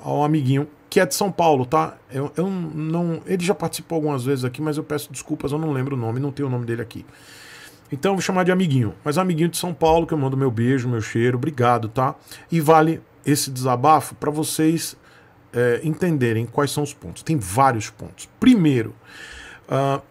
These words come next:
quando você fala, amiguinho, da, da Honda, porque a Honda tá,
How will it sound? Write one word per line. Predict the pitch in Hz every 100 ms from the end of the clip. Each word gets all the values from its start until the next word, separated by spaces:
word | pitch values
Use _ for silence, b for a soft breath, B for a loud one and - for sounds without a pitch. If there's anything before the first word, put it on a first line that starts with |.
| 127
quando | 160 240
você | 214 - 156
fala, | - 165 156
amiguinho, | 127 127 123 120 120 -
da, | 131 123 151 147 139 139
da | 147
Honda, | 131 147 151 113
porque | - 208
a |
Honda | 170 185 196
tá, | 185